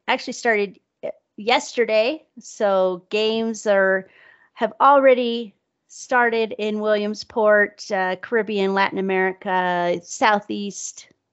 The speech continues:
versus New England. Those games are already in the books. Today you got Asia Pacific against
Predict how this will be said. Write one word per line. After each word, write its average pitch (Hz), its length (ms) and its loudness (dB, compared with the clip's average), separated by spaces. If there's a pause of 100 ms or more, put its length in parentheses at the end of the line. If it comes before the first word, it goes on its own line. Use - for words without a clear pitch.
(160)
versus 190 340 -10
New 185 140 -6
England. 208 720 -2 (640)
Those 214 260 4
games 196 440 2
are 196 100 4
already 190 320 4
in 185 100 0
the 185 80 -2
books. 190 400 -2
Today 214 380 4
you 208 160 0
got 190 340 2
Asia 214 380 -2
Pacific 220 880 -4 (140)
against 185 500 -10